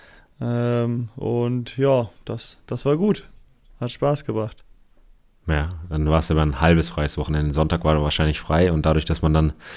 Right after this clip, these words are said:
Speaker 2: Samstag so früh gespielt hat, war ja irgendwie auch der halbe Samstag frei.
Speaker 1: Ja, genau. Also das war, war wie ein freies Wochenende gefühlt.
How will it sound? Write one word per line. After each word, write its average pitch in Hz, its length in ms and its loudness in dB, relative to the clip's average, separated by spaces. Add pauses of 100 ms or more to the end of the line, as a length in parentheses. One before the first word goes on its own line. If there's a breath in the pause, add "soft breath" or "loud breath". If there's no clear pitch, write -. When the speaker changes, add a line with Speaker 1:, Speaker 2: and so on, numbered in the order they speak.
(180 loud breath)
Speaker 2:
Samstag 82 420 -2
so - 140 -4
früh 85 240 2
gespielt 80 380 0
hat, 76 120 0
war 73 100 2
ja 76 80 2
irgendwie 76 240 2
auch 73 140 -2
der 73 360 0
halbe 76 220 2
Samstag 76 400 -2
frei. - 280 -6 (720)
Speaker 1:
Ja, 143 280 8
genau. 107 360 0
Also 107 220 -2
das 110 140 -2
war, 123 380 0
war 139 180 4
wie 143 120 4
ein 131 120 0
freies 113 360 -2
Wochenende 107 400 -6
gefühlt. 101 440 -8